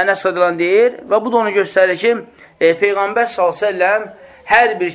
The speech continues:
kəsə diqqətli idi. İstər uşaq olsun, istər, yəni böyük. Və çox vaxtı, e, bizlərdən bəziləri insanlara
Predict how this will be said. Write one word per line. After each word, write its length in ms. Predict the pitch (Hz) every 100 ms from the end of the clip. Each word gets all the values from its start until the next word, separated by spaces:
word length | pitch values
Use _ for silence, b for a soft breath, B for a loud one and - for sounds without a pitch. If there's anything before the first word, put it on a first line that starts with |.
| 190
kəsə 300 | 175 226 208
diqqətli 580 | 180 185 185 156 190 185 156
idi. 120 | 107 - _ _ _ _ _ _ _
İstər 380 | - - 190 175
uşaq 240 | - 180 175 165
olsun, 240 | 147 190
istər, 560 | 165 - - 160 196 196 B -
yəni 300 | 175 180 160
böyük. 400 | 160 160 135 - b b b b b
Və 120 | 160
çox 280 | - 247 214
vaxtı, 360 | 196 175 214 226 220 - B B B
e, 80 | 156 156 151 151 147 147 147 - _ _ -
bizlərdən 680 | 165 160 185 175 175 226 196
bəziləri 640 | 202 196 160 156 151 185 196 196 b b
insanlara 840 | 165 165 160 170 160 165 170 185